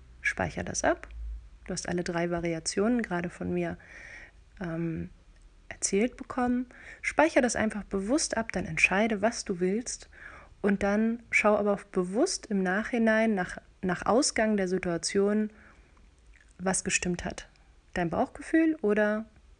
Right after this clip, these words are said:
deine Kopfentscheidung. Und dann wird sich eine Trefferquote ergeben. Und wenn von zehn Entscheidungen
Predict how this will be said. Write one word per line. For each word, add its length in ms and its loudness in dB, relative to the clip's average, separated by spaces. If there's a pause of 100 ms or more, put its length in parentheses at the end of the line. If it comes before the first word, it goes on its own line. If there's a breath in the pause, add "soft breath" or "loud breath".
(200)
deine 200 0
Kopfentscheidung. 800 -6 (1080 loud breath)
Und 1000 2
dann 280 4
wird 140 0
sich 160 -6
eine 180 0
Trefferquote 680 -2
ergeben. 520 2
Und 380 -2 (800)
wenn 320 2
von 440 -2
zehn 300 2
Entscheidungen 800 0